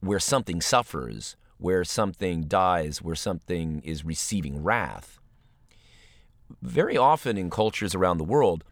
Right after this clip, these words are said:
sacrifice is not about that. It's not about the suffering of the animal. In fact, very often they will give the animal some kind of, uh, sedative or some kind of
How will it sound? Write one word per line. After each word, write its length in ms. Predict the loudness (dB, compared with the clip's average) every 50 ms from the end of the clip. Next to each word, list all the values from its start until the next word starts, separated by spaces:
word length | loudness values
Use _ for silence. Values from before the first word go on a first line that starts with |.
| -20 -10 -4
sacrifice 560 | 0 2 2 2 2 0 2 2 2 2 2
is 100 | 0 -2
not 160 | 0 0 0
about 300 | 2 4 4 4 4 0
that. 180 | -6 -12 -12 -14 -20 -20 _ _ _ -20 _ _ -20 -20 _ _ -16 -10 -6
It's 140 | -4 0 2
not 160 | 4 4 6
about 220 | 6 6 4 4
the 80 | 2 0
suffering 400 | 2 4 4 4 4 0 -2 -2
of 80 | -2
the 140 | -2 -2 0
animal. 400 | 2 2 2 2 2 0 0 -2 -4 -10 -20 -10 -6
In 100 | -6 0
fact, 300 | 2 4 4 4 2 -2
very 240 | -2 0 2 4 4
often 360 | 4 4 4 2 0 -2 -2
they 140 | -2 -2 -2
will 340 | -2 -2 -2 -2 -2 -4 -6 -10 -18 -14 -12 -8 -4
give 200 | -2 -2 0 0
the 120 | -2 -2
animal 300 | -2 -2 -2 -2 -2 -4
some 240 | -4 -2 -4 -4 -2
kind 220 | -2 -2 -2 -2
of, 220 | -4 -6 -8 -8 -8
uh, 120 | -8 -6
sedative 680 | -4 0 2 2 4 4 2 2 0 0 0 0 -2 -2
or 60 | -4
some 220 | -4 -4 -4 -4 -4
kind 240 | -4 -4 -4 -4
of 100 | -6 -8